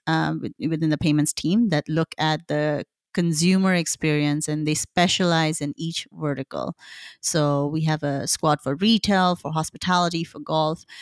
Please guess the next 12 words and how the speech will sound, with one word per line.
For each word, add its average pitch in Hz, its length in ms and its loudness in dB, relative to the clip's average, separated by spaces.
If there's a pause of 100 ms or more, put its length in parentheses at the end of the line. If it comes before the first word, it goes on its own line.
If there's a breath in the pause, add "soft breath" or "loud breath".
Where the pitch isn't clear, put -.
(280 loud breath)
Um, 143 560 -2 (100)
but - 140 0
at 202 160 2
its - 240 -4
core, 190 760 -2 (180)
it's - 200 -2
still 196 540 2
the 180 100 0
concept - 720 -4
of 165 120 -10
processing - 680 -4
payments. - 560 -6